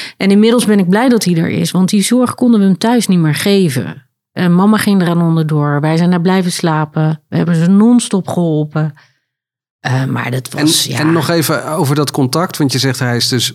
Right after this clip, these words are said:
Speaker 2: blind, hij is dementerend. Maar wat heb je dan nog wel? Is dat hand vast te houden?
Speaker 1: Ja.
Speaker 2: Of, of heb,
Speaker 1: Ja.
Speaker 2: praten jullie ook
Speaker 1: Nee, we,
Speaker 2: nog?
Speaker 1: nee, hij is niet doof. Dat is de grap. Weet je wel? En hij heeft ook nog wel ergens, weet je wel, je,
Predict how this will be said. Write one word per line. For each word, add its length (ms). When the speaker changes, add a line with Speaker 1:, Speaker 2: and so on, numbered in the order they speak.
Speaker 2:
blind, 280
hij 120
is 100
dementerend. 840
Maar 400
wat 220
heb 180
je 60
dan 120
nog 100
wel? 240
Is 140
dat 120
hand 260
vast 180
te 80
houden? 260
Speaker 1:
Ja. 80
Speaker 2:
Of, 120
of 160
heb, 140
Speaker 1:
Ja. 160
Speaker 2:
praten 320
jullie 200
ook 60
Speaker 1:
Nee, 160
we, 60
Speaker 2:
nog? 140
Speaker 1:
nee, 180
hij 120
is 100
niet 180
doof. 480
Dat 220
is 140
de 80
grap. 340
Weet 180
je 60
wel? 100
En 80
hij 160
heeft 220
ook 180
nog 120
wel 140
ergens, 600
weet 200
je 60
wel, 80
je, 140